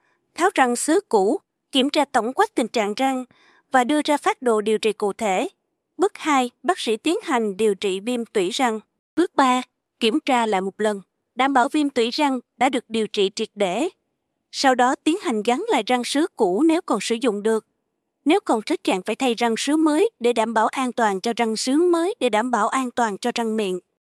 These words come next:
Viêm tủy răng. Sau khi bọc răng sứ là tình trạng thường gặp sau khi bọc răng sứ và gây nhiều trở ngại trong cuộc sống.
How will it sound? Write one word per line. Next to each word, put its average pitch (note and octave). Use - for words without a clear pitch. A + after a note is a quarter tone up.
Viêm C#4
tủy A3
răng. A3+
Sau B3
khi A#3+
bọc A3
răng B3
sứ D4+
là C#4+
tình A3
trạng G3
thường G#3+
gặp G#3
sau D4+
khi C#4+
bọc A#3
răng C4+
sứ C#4+
và B3
gây C#4+
nhiều C4
trở G#3
ngại B3
trong A#3+
cuộc A3
sống. B3+